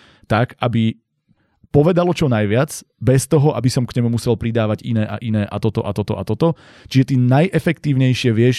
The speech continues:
rozpovedať príbeh, ktorý aj tak funguje emóciou. A toto isté zrazu dokážeš urobiť aj na,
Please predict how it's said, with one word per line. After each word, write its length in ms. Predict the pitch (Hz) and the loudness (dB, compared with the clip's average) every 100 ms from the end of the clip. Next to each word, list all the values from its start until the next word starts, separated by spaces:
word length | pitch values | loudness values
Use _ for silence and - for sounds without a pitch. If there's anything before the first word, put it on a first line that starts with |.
| 117 | -2
rozpovedať 580 | 113 113 123 117 113 | -2 -2 0 2 0
príbeh, 400 | - 104 104 127 131 | 0 -2 2 0 -2
ktorý 300 | - 135 127 | 0 0 2
aj 180 | 131 143 | 0 0
tak 140 | 147 | 0
funguje 380 | - 131 123 123 | -2 0 4 2
emóciou. 520 | 113 104 90 85 73 - _ _ _ - | 2 -2 -4 -8 -10 -12 _ _ _ -8
A 100 | - | -2
toto 240 | 180 220 | 0 0
isté 500 | 135 107 - 143 170 | -2 -2 0 0 0
zrazu 420 | - 110 107 113 147 | -2 0 0 0 2
dokážeš 440 | 127 135 127 127 | 2 2 0 0
urobiť 360 | 131 131 135 135 - | 0 0 0 -4 -4
aj 160 | 120 | -2
na, 140 | 123 | 0